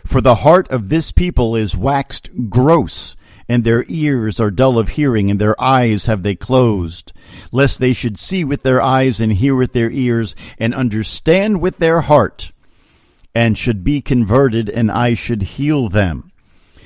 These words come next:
Now, that is what's happening in the end times today. The church, lukewarm, sound asleep,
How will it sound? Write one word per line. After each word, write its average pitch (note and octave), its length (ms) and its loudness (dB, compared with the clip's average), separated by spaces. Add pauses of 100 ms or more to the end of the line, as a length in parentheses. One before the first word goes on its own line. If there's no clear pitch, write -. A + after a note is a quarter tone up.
(160)
Now, A2+ 440 4 (280)
that C#3 500 2
is D#3+ 400 -2
what's C3 540 -2
happening A2+ 920 0 (1000)
in B2 140 4
the A2 180 0
end C#3 200 2
times B2 440 2
today. A2+ 500 0 (180)
The C3 140 4
church, - 760 2 (320)
lukewarm, C#3 960 2 (300)
sound E3 500 2
asleep, E3 600 -2